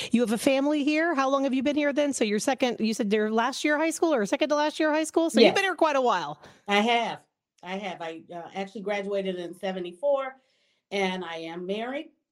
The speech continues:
Speaker 2: uh, for thirty years. We celebrated last year, and I have two boys. And my mom lives
Speaker 1: Congratulations.
Speaker 2: with us.
Speaker 1: Oh, that's great. So now
Speaker 2: Yes.
Speaker 1: tell, tell everybody a little bit about where you work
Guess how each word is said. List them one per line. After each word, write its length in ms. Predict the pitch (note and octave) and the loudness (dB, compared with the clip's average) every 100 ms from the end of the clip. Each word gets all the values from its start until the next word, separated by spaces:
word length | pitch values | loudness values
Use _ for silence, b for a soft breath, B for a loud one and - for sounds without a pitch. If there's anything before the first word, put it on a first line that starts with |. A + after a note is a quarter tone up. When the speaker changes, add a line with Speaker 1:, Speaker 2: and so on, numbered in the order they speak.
| - | -10
Speaker 2:
uh, 280 | F#3+ F3 E3 | -8 -8 -10
for 160 | E3 | -12
thirty 300 | E3 F#3+ G3 | -2 0 0
years. 240 | G3+ G3+ G3+ | -2 -6 -4
We 120 | G3+ | -8
celebrated 680 | G3 G3+ G3+ G3+ G3 F#3+ F#3 | -6 -6 -4 -4 -2 -4 -4
last 380 | F#3 G3 - | -4 -4 -8
year, 180 | G#3 G3+ | -6 -2
and 160 | F#3+ E3+ | -2 -4
I 80 | E3 | -6
have 240 | E3+ D#3+ | -8 -8
two 160 | - G#3+ | -6 -2
boys. 560 | F#3 C3+ - - - _ _ - | -2 -2 -6 -16 -20 _ _ 0
And 140 | A#3+ G3+ | 2 4
my 100 | E3+ | 6
mom 160 | E3 | 6
lives 160 | F3+ F4 | 8 6
Speaker 1:
Congratulations. 420 | F#3+ F#3+ F3+ - | 6 2 0 -2
Speaker 2:
with 220 | D#3 - | -8 -8
us. 120 | - - _ _ _ - | -12 -20 _ _ _ -2
Speaker 1:
Oh, 200 | A4 A#4+ | 0 2
that's 220 | G4+ G#4 - | 2 0 0
great. 680 | F#4+ G#4 G4+ A3+ E3+ - - B B B3 | 2 2 2 2 0 -2 -6 B B -2
So 200 | E4+ E4 | 0 2
now 140 | E4 | 2
Speaker 2:
Yes. 100 | - | 2
Speaker 1:
tell, 160 | F4+ - - A3 | 0 -2 -10 0
tell 220 | F4+ F#4 | 2 2
everybody 320 | F#4 F4 E4+ | 2 2 2
a 60 | D#4 | 2
little 180 | D4 D4 | 2 2
bit 120 | C#4+ | 2
about 300 | B3+ B3 G#3 | 2 2 2
where 160 | A#3 D4 | 0 0
you 180 | C#4+ | 0
work 420 | A3+ G#3 G#3+ A3 | 0 0 0 -4